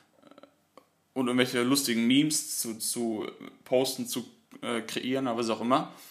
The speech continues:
Man kann genauso gut Videos aus Schlachthäusern verbreiten, teilen oder Reden von anderen Aktivisten oder Filmtrailer oder Rezept, Rezeptvideos, irgendwas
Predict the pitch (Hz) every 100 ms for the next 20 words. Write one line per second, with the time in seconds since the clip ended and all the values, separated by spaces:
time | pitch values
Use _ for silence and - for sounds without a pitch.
0 | - - 120 123 139 131 143 135 123 123
1 | 123 120 135 135 127 - - _ _ -
2 | 110 - 147 175 131 107 95 95 _ _
3 | _ _ _ - 110 113 104 95 - -
4 | - - - - - _ - 113 113 107
5 | 92 - - - - - - - - _
6 | _ _ _ - _ - 120 123 147 143
7 | 101 98 - 110 104 101 98 - - -
8 | - 101 110 - 101 101 95 101 110 -
9 | 139 156 117 - 113 107 98 92 - 123
10 | 127 120 110 104 - - - - - -
11 | - - - - - - - - 123 139
12 | 139 156 143 - 120 - 151 123 107 101
13 | - 185 151 156 170 -